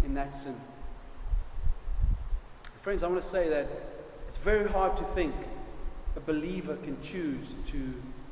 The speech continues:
remain in such darkness. Because as a believer, John says, you're in light. If you want the assurance of that light, then you have to walk with your Father. You have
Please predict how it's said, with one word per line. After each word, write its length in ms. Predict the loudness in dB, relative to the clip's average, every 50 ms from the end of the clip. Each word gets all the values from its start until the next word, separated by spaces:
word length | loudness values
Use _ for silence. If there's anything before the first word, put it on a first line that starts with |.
| -12 -8 -6
remain 440 | -4 -4 -2 -2 -2 0 0 0 0
in 180 | 0 -2 0 0
such 420 | 0 0 2 2 2 0 0 -2
darkness. 520 | -4 -4 -4 -2 -2 -2 -2 -2 -4 -4 -4 -2 2 4 4 4 4 2 -2 -2 -4 -4 -4 -6 -10 -12 -4 2 4 4 6 6 6 6
Because 260 | 8 6 6 6 6 4
as 140 | 4 2
a 40 | 0
believer, 560 | -2 -2 -2 0 0 0 0 0 -2 -2 -4 -4 -4 -6 -6 -8 -8 -8 -4 0 0 0 0 0 0
John 260 | 0 0 2 2 0
says, 340 | -2 -2 0 0 0 -2 -2
you're 200 | 0 2 2 2
in 300 | 2 0 0 -2 -2 -2
light. 200 | -2 -2 -2 -2 -2 -2 -2 -4 -4 -6 -6 -8 -8 -10 -12 -10 -10 -10 -10 -10 -12 -14 -14 -12 -8 -6 -6 -2 2 4 6 6 6 6 4 2
If 160 | 2 0 -2 0
you 80 | 2
want 200 | 2 2 2 2
the 80 | 2 2
assurance 520 | 2 2 2 2 4 6 6 6 4 4
of 240 | 4 4 4 4 6
that 220 | 4 4 4 4
light, 240 | 2 4 4 4 4 4 4 4 4 4 2 0 2 4
then 180 | 4 6 8 8
you 120 | 8 8
have 220 | 8 8 4 2 0 -2
to 60 | 0
walk 260 | 4 6 6 6 6
with 160 | 4 2 0 0
your 80 | 0
Father. 380 | 0 2 4 4 4 4 2 0 -4 -4 -4 0 2 2 4 4 6 4 6 6 6 6 6 4 2 0 -6 -6 -4 -2 0 4 4 4 4 4 0 -6 -8 -10 -10 -10 -8 0 2 2 2 2
You 140 | 2 0 4
have 580 | 6 6 8 8 6 6 2 0 -2 -2 -2